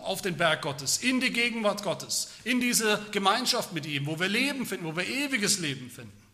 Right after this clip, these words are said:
Und all das setzt diese Frage in Vers drei voraus. All das. Und so stellt sich diese Frage, diese dringende Frage, diese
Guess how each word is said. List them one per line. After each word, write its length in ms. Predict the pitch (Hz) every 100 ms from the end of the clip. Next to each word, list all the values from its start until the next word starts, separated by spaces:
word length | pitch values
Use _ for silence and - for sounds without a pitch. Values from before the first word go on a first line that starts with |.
| _ _ _ _ _ _ _ _ _ _
Und 80 | 139
all 160 | 190 262
das 240 | 240 -
setzt 380 | 202 202 - 185
diese 200 | 170 175
Frage 460 | - 147 151 131 - - - _ _ _ _ _ -
in 60 |
Vers 240 | 139 147 -
drei 200 | 131 135
voraus. 540 | 139 127 104 101 -
All 120 | 180 185
das. 520 | 104 - - - - _ _ _ _ _ _ _ _ _ _ - -
Und 80 | 135
so 60 |
stellt 320 | 143 160 185 190
sich 160 | 170
diese 240 | 147 135 120
Frage, 520 | 127 127 147 165 147 - - - - - - -
diese 180 | 120 120
dringende 480 | - 165 190 185 185
Frage, 440 | 175 170 180 185 - - - _ -
diese 320 | 127 131